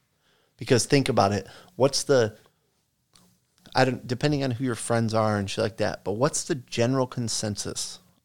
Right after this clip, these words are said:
on social media? It's kind of aligns with, like, C N N and all this other shit, and that's probably because of censorship and, you know, the algorithms that,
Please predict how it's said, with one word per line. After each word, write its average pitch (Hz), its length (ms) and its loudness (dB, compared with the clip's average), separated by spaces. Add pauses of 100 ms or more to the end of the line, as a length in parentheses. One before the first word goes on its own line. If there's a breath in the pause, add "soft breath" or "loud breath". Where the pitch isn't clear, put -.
on 110 140 -4
social 113 460 -2
media? 107 360 -4 (920)
It's - 500 -2 (640)
kind 175 220 0
of 175 80 2
aligns 127 500 2
with, 120 160 -8
like, 113 180 -2
C - 280 -4
N 110 120 0
N 110 220 0
and 104 80 -4
all 107 140 0
this 104 160 -6
other 107 140 0
shit, - 280 -4
and - 100 -8
that's 110 120 -2
probably 135 320 2
because 120 320 -4
of 113 100 -6
censorship 110 760 -4 (460 soft breath)
and, 104 300 0
you 110 80 0
know, 107 140 2
the 110 80 4
algorithms 107 680 2
that, 104 280 -2